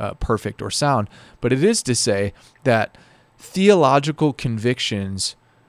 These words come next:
were what in-, were what was informing Newton's scientific pursuit.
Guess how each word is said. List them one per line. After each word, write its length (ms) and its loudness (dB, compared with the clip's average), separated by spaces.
were 160 2
what 260 4
in-, 280 -6
were 140 -4
what 240 2
was 160 0
informing 1400 0
Newton's 720 -4
scientific 880 -4
pursuit. 540 -4